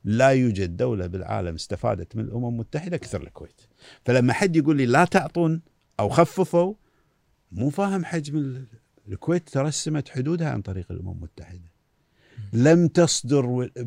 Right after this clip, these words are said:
Speaker 1: تصدر، الكويت تحركت قوات ما لها أول ولا آخر لتحريرها عن طريق الأمم المتحدة. صدرت قرارات لصالح الكويت لا عد لها ولا حصر في قضية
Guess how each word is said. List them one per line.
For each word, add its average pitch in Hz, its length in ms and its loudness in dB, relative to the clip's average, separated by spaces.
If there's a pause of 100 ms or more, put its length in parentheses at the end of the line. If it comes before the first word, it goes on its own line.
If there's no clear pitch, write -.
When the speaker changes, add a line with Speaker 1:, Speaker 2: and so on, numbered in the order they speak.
(120)
Speaker 1:
تصدر، 117 440 -4 (140)
الكويت 127 600 0
تحركت 117 760 -4
قوات 127 760 -2
ما 131 460 -4
لها 131 200 0
أول 139 440 -2
ولا 139 380 0
آخر - 360 -10
لتحريرها 101 680 -10 (340)
عن 139 160 4
طريق 135 320 6
الأمم 90 240 0
المتحدة. - 540 -12 (560)
صدرت 165 640 4
قرارات 123 640 -4
لصالح 139 520 -4
الكويت 135 580 -6 (160)
لا 143 500 6
عد 123 380 0
لها 113 360 2
ولا 92 280 -2
حصر - 460 -12 (100)
في 95 180 -6
قضية 92 440 -6